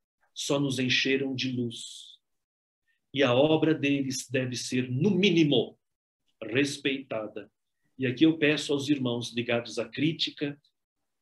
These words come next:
que não esqueçam da elegância, que analisem o todo, não só a parte. Creio até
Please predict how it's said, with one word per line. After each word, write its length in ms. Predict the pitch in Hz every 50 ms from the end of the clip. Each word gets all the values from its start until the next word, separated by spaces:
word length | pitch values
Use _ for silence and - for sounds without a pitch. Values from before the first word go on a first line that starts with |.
| _ _ _ _ _
que 80 | - 196
não 100 | 208 196
esqueçam 560 | 175 - - - 175 170 175 - 160 156 147
da 120 | 147 139
elegância, 800 | 139 135 131 127 123 113 110 107 107 107 - - - - - - _ _ _ _ _ _ _ _ _ _ _ - - _ _ _ _
que 80 | - 175
analisem 480 | 180 180 175 165 180 190 156 175 175 180
o 140 | 165 170
todo, 520 | - - 165 170 170 160 139 131 113 110 117 120
não 160 | 139 147 139
só 240 | - - - 139 143
a 80 | 139
parte. 800 | 139 - 135 135 135 131 131 127 123 - - - - - - _ _ _ _ _ _ _ _ _ _ _ _ -
Creio 540 | 196 202 226 233 233 233 214 196 180 175 190
até 640 | 196 196 - - _ - 151 151 151 151 147 -